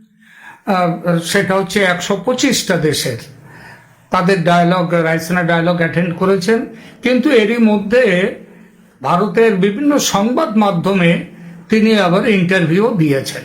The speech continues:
সেই ইন্টারভিউয়ের তিনি, আহ, তার ইন্টারভিউটা বাংলাদেশ বিষয়ে তার কথা, তিনি যা বলেছেন, সেটা নিয়ে আমাদের দেশে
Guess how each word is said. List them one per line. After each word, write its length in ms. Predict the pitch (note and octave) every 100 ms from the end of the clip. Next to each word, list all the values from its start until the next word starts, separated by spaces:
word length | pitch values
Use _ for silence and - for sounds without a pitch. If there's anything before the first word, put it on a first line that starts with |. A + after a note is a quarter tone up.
| - - - - - _ _
সেই 360 | - A#3+ C4 A#3+
ইন্টারভিউয়ের 800 | A#3 B3+ A#3 A#3+ B3 A#3 A#3 - - - - _ _ _ _ -
তিনি, 500 | A3 G#3+ G3+ A#3+ E4 - - - - - - F#3+
আহ, 320 | F#3+ F3+ F3
তার 180 | G3 F#3+
ইন্টারভিউটা 640 | G3 F3+ G3+ F3+ G#3+ A#3
বাংলাদেশ 800 | F#3+ F3 G#3 A#3 B3 B3+ C4+ -
বিষয়ে 760 | G3 G3 - A#3 G#3 C#3+ A#2+ - - - - - -
তার 260 | F#3+ G3 F#3+ F3
কথা, 580 | F#3 F3+ - G3+ D3 A#2 - - - -
তিনি 200 | - G3
যা 180 | F#3+ G3+
বলেছেন, 680 | F3 E3 G3 G#3+ - F3+ A#2+ - - - -
সেটা 400 | - G3 F#3+ G3+
নিয়ে 340 | G3+ G#3 A3 A3+ - - - - _ - -
আমাদের 460 | - D#3+ G3 G3+ F#3+
দেশে 500 | F#3+ F#3+ G3+ G3+ G3